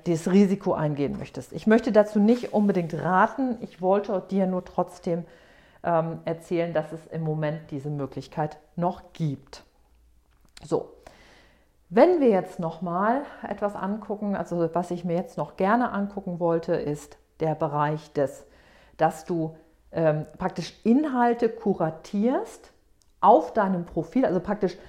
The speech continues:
als persönliche, ähm, also, äh, als Persönlichkeit, als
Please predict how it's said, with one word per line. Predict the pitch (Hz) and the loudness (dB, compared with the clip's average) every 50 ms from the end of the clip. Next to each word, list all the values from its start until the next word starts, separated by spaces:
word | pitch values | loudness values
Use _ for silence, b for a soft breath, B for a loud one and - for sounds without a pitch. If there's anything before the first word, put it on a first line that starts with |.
| B B B B B | B B B B B
als | - 220 254 349 370 370 - - | 4 6 6 6 6 4 0 -8
persönliche, | - - - 226 190 190 180 190 214 233 262 262 247 240 247 247 - 247 226 214 214 214 208 B B B B B B B B | -16 -4 0 0 0 0 2 2 2 2 2 2 2 0 -2 -2 -2 -2 -2 0 -2 -4 -6 B B B B B B B B
ähm, | - 190 180 180 175 175 175 170 175 170 170 170 170 b b b | -4 -2 0 2 2 2 2 0 -2 -4 -6 -8 -10 b b b
also, | - - 156 175 170 - - | -12 -10 -6 -6 -8 -6 -8
äh, | - 151 - - - | -10 -12 -12 -8 -6
als | 151 180 - - | -6 -6 -6 -2
Persönlichkeit, | - 185 165 165 202 247 254 233 226 220 - - 214 196 190 196 196 196 185 | -2 -2 0 2 2 2 2 0 -2 -4 -4 -4 -4 -2 0 -2 -2 -4 -6
als | 175 170 - | -10 -12 -12